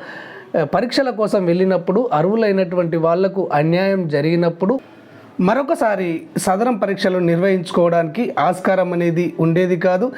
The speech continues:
ఈ రీఅసెస్మెంట్ పరీక్షలకు ఏండ్ల తరబడి నిరీక్షించవలసి వచ్చేది. ఈ విధంగా సదరంలో అన్యాయం జరిగినటువంటి వాళ్ళు తిరిగి సదరం సర్టిఫికేట్లు పొందడానికి చాలా ఇబ్బందులు పడేవారు. అయితే దీనికి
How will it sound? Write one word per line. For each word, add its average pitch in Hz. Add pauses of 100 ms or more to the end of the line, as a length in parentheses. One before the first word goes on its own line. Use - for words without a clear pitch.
(340)
ఈ 220
రీఅసెస్మెంట్ 240
పరీక్షలకు 180
ఏండ్ల 233
తరబడి 180
నిరీక్షించవలసి 170
వచ్చేది. 147
ఈ 196
విధంగా 208 (540)
సదరంలో 220
అన్యాయం 185
జరిగినటువంటి 160
వాళ్ళు 190
తిరిగి 277
సదరం 180
సర్టిఫికేట్లు 156
పొందడానికి 151 (200)
చాలా 220
ఇబ్బందులు 165
పడేవారు. 147 (540)
అయితే 233
దీనికి 214